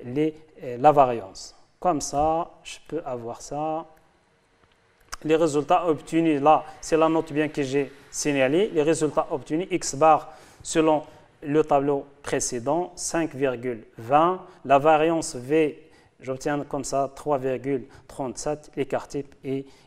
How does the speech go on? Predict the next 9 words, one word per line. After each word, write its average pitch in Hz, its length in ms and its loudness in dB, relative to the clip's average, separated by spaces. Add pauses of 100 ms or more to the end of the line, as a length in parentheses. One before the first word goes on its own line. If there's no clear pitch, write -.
(120)
est, 143 240 -6 (240)
est 147 320 -18
comme 127 200 -6
suit. - 260 -14 (600)
Là, 185 220 8
on 180 180 2
a 185 180 8
un 170 100 2
troisième, 175 800 2